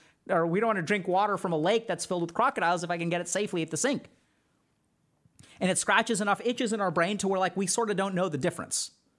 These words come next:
Or there's a part of us, the primitive part of our brain, the emotional part of our brain, the empathic part of our brain doesn't know the difference. We feel connected to them.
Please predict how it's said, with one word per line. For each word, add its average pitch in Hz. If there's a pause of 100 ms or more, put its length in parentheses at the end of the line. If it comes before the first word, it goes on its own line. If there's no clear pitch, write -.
(360)
Or 185
there's 175
a 180
part 233
of 170
us, 120
the 165
primitive 226
part 165
of 143
our 131
brain, 120
the 139
emotional 196
part 156
of 135
our 127
brain, 123 (180)
the 180
empathic 196
part 185
of 170
our 160
brain 151
doesn't 175
know 160
the 131
difference. -
We 139
feel 165
connected 127
to 90
them. -